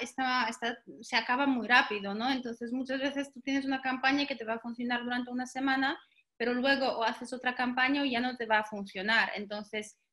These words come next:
tú tienes unos ciertos públicos que habrá un momento que ya te habrán visto todos y tienes que ver cuál es el, el otro mensaje, cuál es la otra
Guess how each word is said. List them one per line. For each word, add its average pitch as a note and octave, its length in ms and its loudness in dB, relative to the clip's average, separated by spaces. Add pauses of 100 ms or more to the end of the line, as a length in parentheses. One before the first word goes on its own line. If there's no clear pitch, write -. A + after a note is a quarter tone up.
tú A3+ 80 -14
tienes C4 340 0
unos C4 240 -4
ciertos B3+ 380 -6
públicos C4+ 640 -2
que A#3+ 60 0
habrá A#3 240 4
un A#3+ 80 0
momento B3 580 2
que A3 140 -6
ya A3+ 160 0
te B3 80 2
habrán A#3 280 2
visto A#3+ 340 -6
todos C4 460 0
y G#3 120 -14
tienes A#3 280 -4
que A3 140 0
ver A3+ 280 2 (360)
cuál C4 280 6
es C4+ 160 2
el, C4+ 280 2
el B3 140 0
otro C#4 260 0
mensaje, C4 600 0
cuál B3+ 160 0
es C4 100 -6
la B3+ 220 6
otra C4 260 0